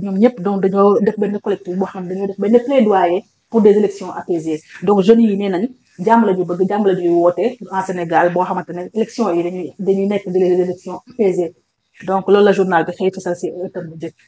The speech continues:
Ñu ñëw aussi, euh, Walf Quotidien. Walf Quotidien, euh, dans son, dans, dans sa une, nee na en vendredi de feu, euh, manifestation de l'opposition. Donc le leader du pastef appelle à la résistance.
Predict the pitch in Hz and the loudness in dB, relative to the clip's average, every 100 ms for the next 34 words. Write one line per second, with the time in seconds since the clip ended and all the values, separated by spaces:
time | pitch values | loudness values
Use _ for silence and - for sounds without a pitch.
0 | _ _ - _ _ - 240 302 277 269 | _ _ -20 _ _ 0 6 6 6 2
1 | 269 262 233 196 185 214 220 226 190 185 | 2 4 6 6 4 4 2 0 -2 -2
2 | 165 - 208 185 165 226 214 240 - 240 | -2 -4 0 0 2 4 4 2 -2 -2
3 | 254 254 175 180 233 233 190 170 180 175 | 2 2 2 0 0 -2 -6 -6 -2 -2
4 | 165 170 165 175 175 _ _ 185 _ - | -2 -10 -10 -10 -12 _ _ -20 _ -8
5 | 208 226 240 247 226 202 190 185 226 208 | 0 2 2 2 2 2 0 2 2 4
6 | 254 277 254 185 202 262 - - - 208 | 2 4 2 2 -4 -6 -16 -20 -4 4
7 | 240 240 233 - 233 247 226 269 254 220 | 6 6 2 -2 2 4 6 4 4 4
8 | 208 202 - 175 - _ _ - 196 196 | 4 2 -2 -4 -4 _ _ -6 0 2
9 | 208 226 233 - 208 208 196 196 190 180 | 4 4 2 0 0 0 2 2 0 -2
10 | 180 - 190 233 _ _ - 214 220 233 | -2 -2 -2 -4 _ _ 0 4 6 8
11 | 240 269 233 233 220 220 233 233 214 220 | 8 6 4 2 0 0 -2 -2 0 0
12 | 202 196 185 185 185 180 165 _ | 0 0 -2 -4 -8 -12 -20 _